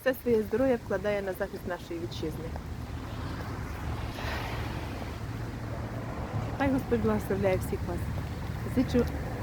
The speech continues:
миру, який дуже скоро буде,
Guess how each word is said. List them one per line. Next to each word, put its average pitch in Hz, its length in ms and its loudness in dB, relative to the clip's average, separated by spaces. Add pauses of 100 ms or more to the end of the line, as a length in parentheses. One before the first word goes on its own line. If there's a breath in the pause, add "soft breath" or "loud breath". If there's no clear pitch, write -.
(460)
миру, 202 200 4 (920)
який 233 360 6
дуже 330 180 10
скоро 214 420 4
буде, 180 220 2